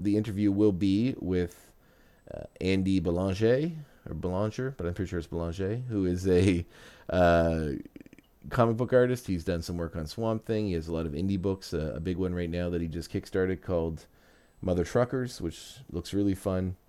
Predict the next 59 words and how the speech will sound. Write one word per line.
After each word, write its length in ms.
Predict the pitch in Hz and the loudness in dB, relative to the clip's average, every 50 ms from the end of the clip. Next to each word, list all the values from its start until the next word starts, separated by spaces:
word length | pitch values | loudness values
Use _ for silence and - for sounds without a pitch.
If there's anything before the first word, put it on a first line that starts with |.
| _ _ - - - - _ _ - | _ _ -20 -20 -20 -20 _ _ 4
Uh, 160 | 90 90 92 | 6 8 8
really 160 | 104 131 143 | 10 8 8
cool 180 | 143 - 143 135 | 8 6 2 4
guy. 300 | 117 120 120 123 135 139 | 8 10 10 10 10 10
Also 440 | - - 117 120 117 - - 127 117 | 8 8 6 6 6 6 4 2 4
recently 400 | 104 117 127 - - 120 113 110 | 4 2 0 0 -2 -2 0 2
went 180 | 107 107 104 | 2 4 2
into 180 | 107 101 - 107 | 2 0 0 -2
a 40 | 95 | -2
career 340 | - - 104 104 104 107 104 | -2 0 2 4 4 4 4
in 80 | 98 | 2
professional 460 | 92 - - - 101 98 - - 101 | 0 -4 -2 -2 -2 -2 0 -2 0
wrestling, 580 | 90 98 117 151 - - 98 76 65 65 76 85 - _ - - - - - _ _ - | 2 2 2 2 0 -4 -6 -6 -6 -6 -8 -10 -14 _ -20 -20 -20 -20 -20 _ _ -4
which 480 | - 92 90 82 - - - - - | 0 0 0 0 0 -6 -10 -8 -4
is 140 | 71 87 - | -4 -4 -2
something 300 | - 90 82 82 87 85 | -2 -6 -4 -4 -4 -2
he 120 | 85 87 | -2 -2
and 100 | 85 82 | -2 -2
I 180 | 82 82 82 82 | -2 -2 -2 -2
have 240 | 80 82 80 80 82 | 0 0 0 -2 -2
in 80 | 82 | -6
common, 360 | - - 107 113 123 131 123 120 | -4 -2 -2 -2 -2 -2 -4 -4
so 180 | - - - | -2 -2 -2
we 120 | 71 76 - | -2 -2 -4
can 220 | - 80 80 78 | -4 -6 -6 -4
definitely 360 | 76 92 95 92 - 90 85 | -2 -4 -4 -4 -4 -6 -6
discuss 380 | 80 78 - - 87 82 - - | -6 -6 -8 -6 -4 -6 -4 -4
that. 200 | - 78 80 87 | -2 -2 0 0
I 40 | 82 | -2
believe 260 | 78 82 85 82 76 | -2 -2 -4 -2 -4
his 100 | 78 76 | -6 -8
pseudonym 440 | - - 92 85 82 87 82 82 82 | -6 -6 -4 -4 -4 -4 -4 -4 -4
is 140 | 78 76 | -6 -6
The 200 | - 80 78 80 | -6 -6 -4 -2
Animal. 380 | 92 101 98 87 76 64 58 - - _ _ _ - - - - - - - - _ _ _ - | 0 0 0 0 -2 -4 -8 -10 -14 _ _ _ -20 -20 -20 -20 -20 -20 -20 -20 _ _ _ -8
Uh, 560 | - 60 71 69 69 69 65 60 57 57 - - - - - - | -6 -6 -4 -4 -6 -6 -8 -8 -8 -10 -10 -12 -14 -18 -20 -20
so 200 | - - - 92 | -14 -6 -2 2
that's 220 | 90 90 - - - - - - - _ | 2 2 2 2 -4 -14 -20 -20 -10 _
pretty 160 | - 135 143 | 0 0 2
neat. 260 | 151 156 143 - - - | 2 2 2 0 -2 -4
I'm 140 | - 85 87 | -4 -2 -2
excited 300 | 87 85 - 107 98 87 | -2 0 2 2 2 2
to 60 | 92 | 0
talk 220 | - 104 98 95 92 | 0 0 0 2 0
to 100 | 92 78 | -2 -2
Andy. 240 | 90 92 95 95 | 0 0 2 2
He's 140 | 95 87 - | 0 0 -2
a 40 | - | -4
cool 160 | - 101 101 | -2 -2 0
guy. 240 | 90 92 92 92 95 | 2 4 4 4 4
Met 160 | 90 90 90 90 | 2 2 0 0
him 80 | 90 | 0
at 60 | 87 | -2
a 40 | 85 | -4
Comic-Con 460 | - - 95 92 92 85 - 95 90 | -2 -2 -2 -2 -2 -4 -4 -4 -4
a 40 | 87 | -4
few 140 | - - 90 | -4 -4 -2
years 220 | 90 95 101 98 | 0 0 0 -2
ago. 320 | 104 95 98 95 95 92 | -2 0 2 2 2 0